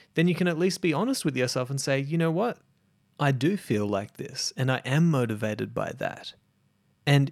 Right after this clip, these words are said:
you don't need to be judgmental of those motivations and judgmental of,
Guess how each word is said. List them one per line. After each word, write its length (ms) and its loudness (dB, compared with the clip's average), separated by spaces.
you 180 2
don't 300 4
need 200 2
to 60 -4
be 140 0
judgmental 920 0
of 200 -4
those 260 -2
motivations 880 0
and 140 -4
judgmental 920 0
of, 260 -4